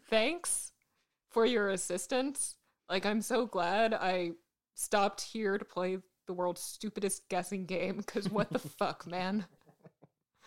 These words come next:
Speaker 1: What a waste of fucking time." And then
Speaker 2: Mm-hmm.
Speaker 1: I woke up, so.
Speaker 2: Thinking that too?
Speaker 1: Yeah, I woke up
Speaker 2: You
Speaker 1: pretty
Speaker 2: wake
Speaker 1: angry.
Speaker 2: up, "What a waste of
Speaker 1: <laughs>
Speaker 2: fucking
Speaker 1: Yes,
Speaker 2: time."
Speaker 1: exactly.
Speaker 2: You're like, "I had that many hours to dream, and that's what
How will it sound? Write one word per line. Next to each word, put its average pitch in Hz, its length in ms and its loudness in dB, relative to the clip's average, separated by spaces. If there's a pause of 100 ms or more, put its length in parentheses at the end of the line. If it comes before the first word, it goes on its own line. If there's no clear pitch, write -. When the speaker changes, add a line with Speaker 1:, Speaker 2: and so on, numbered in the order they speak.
(360)
Speaker 1:
What 285 200 6
a - 40 4
waste 196 460 0
of 190 100 -4
fucking 175 380 -6
time." 170 420 -4 (220)
And 185 80 -6
then 175 80 -2
Speaker 2:
Mm-hmm. 170 60 -4
Speaker 1:
I - 20 -6
woke 147 240 -10
up, 156 260 -10
so. - 360 -12 (1200)
Speaker 2:
Thinking 143 420 -2
that 151 280 -4
too? 143 260 -6
Speaker 1:
Yeah, 254 340 4
I 208 140 2
woke 214 260 -2
up 185 280 -4
Speaker 2:
You 285 80 -2
Speaker 1:
pretty 185 100 10
Speaker 2:
wake 170 160 10 (100)
Speaker 1:
angry. 147 40 8
Speaker 2:
up, 151 340 6
"What 175 160 2
a 113 120 2
waste 131 500 0
of 294 60 -2
Speaker 1:
<laughs> 277 140 -2
Speaker 2:
fucking 277 160 4 (120)
Speaker 1:
Yes, - 220 8
Speaker 2:
time." 233 520 8 (340)
Speaker 1:
exactly. 214 840 2 (560)
Speaker 2:
You're 147 140 2
like, 139 80 2
"I 143 80 4
had 143 400 -2
that 139 240 0
many 135 200 -2
hours 117 380 -2
to 113 80 -10
dream, 107 340 -8
and 104 80 -8
that's 107 240 -8
what 101 200 -10